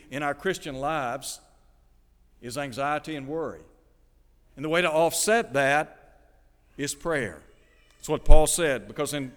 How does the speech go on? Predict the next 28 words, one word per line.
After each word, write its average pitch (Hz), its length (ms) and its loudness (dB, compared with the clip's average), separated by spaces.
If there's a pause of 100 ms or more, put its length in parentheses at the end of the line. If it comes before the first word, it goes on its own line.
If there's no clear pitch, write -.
(100)
Philippians 160 300 -8
chapter 147 240 -6
four, 165 260 -4
Paul 160 240 -4
said, 156 280 -8 (180)
"And 151 120 -12
the 135 60 -10
peace 196 320 -8
of 143 120 -8
God, 156 320 -2 (220)
which 175 220 -6
passes 175 440 -2
all 190 300 6
understanding, 185 540 -2
shall 143 180 -6
guard 147 240 0
your 143 120 -4
hearts 156 300 0
and 131 120 -8
minds 135 400 -6 (200)
in 123 100 -10
Christ 131 320 -4
Jesus." 135 600 -8 (1300)
And 120 60 -10
so 170 120 0
to 156 80 -2
recognize 170 760 -2
that 160 240 -6